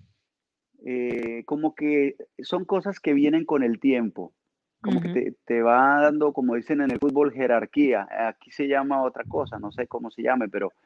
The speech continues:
Speaker 1: es la experiencia y es, es el hacer las cosas bien, el juicio, porque yo soy una persona que no toma licor, solamente, bueno, no, no estoy juzgando al que se toma un, un traguito de vez en cuando, porque eso es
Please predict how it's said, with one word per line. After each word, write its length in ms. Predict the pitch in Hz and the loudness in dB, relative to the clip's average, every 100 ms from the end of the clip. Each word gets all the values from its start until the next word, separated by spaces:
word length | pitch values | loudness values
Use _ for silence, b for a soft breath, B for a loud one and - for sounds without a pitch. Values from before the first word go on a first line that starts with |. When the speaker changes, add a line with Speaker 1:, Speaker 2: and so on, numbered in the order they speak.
| _ _ - | _ _ 2
Speaker 1:
es 140 | 147 | 4
la 80 | 170 | 4
experiencia 800 | 175 - 127 151 143 - 120 107 104 104 - | 0 -2 2 4 2 -2 -10 -8 -12 -16 -12
y 220 | 107 101 | -6 -2
es, 400 | 104 117 117 - _ _ _ _ - | 0 0 -4 -20 _ _ _ _ -6
es 440 | 123 127 127 123 147 | 2 4 4 2 2
el 200 | 139 127 | 4 4
hacer 280 | 113 123 127 | 2 -2 0
las 160 | 127 | -2
cosas 360 | - 117 117 110 | -6 -8 -8 -2
bien, 460 | 120 113 104 101 - | 2 2 0 -4 0
el 200 | 117 113 | 2 2
juicio, 400 | - 156 147 131 | 4 2 4 -2
porque 340 | 123 - 113 | -2 -2 -2
yo 120 | 113 | -2
soy 140 | 117 135 | -2 -2
una 100 | 135 | 0
persona 240 | 123 131 | -2 -4
que 100 | 113 | -4
no 140 | 107 101 | -4 -4
toma 280 | 110 110 | -2 -2
licor, 600 | 101 98 - 151 156 147 _ _ _ _ _ | -2 -2 4 6 6 2 _ _ _ _ _
solamente, 880 | - 123 117 113 113 110 104 98 95 87 - - _ _ _ _ _ _ _ _ - | -2 2 2 2 0 2 4 2 0 -10 -16 -20 _ _ _ _ _ _ _ _ -2
bueno, 300 | 123 139 120 | 4 4 4
no, 320 | 113 117 113 | 2 2 0
no 120 | 113 113 | -2 -4
estoy 200 | - 123 | -4 0
juzgando 380 | 131 123 127 127 | 2 4 4 4
al 100 | 113 | 0
que 100 | 104 | -8
se 140 | 101 | -6
toma 240 | 110 110 | -6 -4
un, 400 | 113 110 110 110 | -4 -4 -6 -6
un 100 | 113 | -6
traguito 440 | 104 110 113 113 117 | -2 0 0 0 0
de 80 | 110 | 0
vez 120 | 101 | -2
en 120 | 107 | -4
cuando, 320 | 117 123 113 | -2 0 -2
porque 260 | 104 - 101 | -4 -6 -8
eso 160 | - | -8
es 80 | 117 | -12